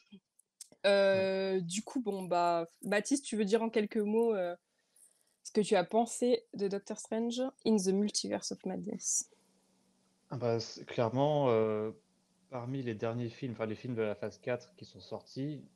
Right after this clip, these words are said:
Speaker 2: euh, c'est mon préféré. Euh, autant au niveau de, de l'histoire, euh, de, ah, de, enfin, de, de retrouver certains personnages aussi auxquels je suis attaché.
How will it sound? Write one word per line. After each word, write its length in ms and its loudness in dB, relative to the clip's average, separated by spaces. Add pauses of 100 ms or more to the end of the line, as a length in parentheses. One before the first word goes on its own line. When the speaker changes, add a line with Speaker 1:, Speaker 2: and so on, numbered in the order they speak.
Speaker 2:
euh, 120 -10
c'est 160 -10
mon 540 -8
préféré. 500 -8 (1000)
Euh, 800 -6 (320)
autant 440 -2
au 40 2
niveau 300 0
de, 360 2
de 80 -2
l'histoire, 800 0
euh, 100 -6
de, 520 -6 (920)
ah, 80 -10
de, 80 -6
enfin, 220 -8
de, 200 -4
de 200 -8
retrouver 300 -2
certains 280 0
personnages 420 0
aussi 280 -4
auxquels 240 -4
je 60 -16
suis 100 -4
attaché. 540 -4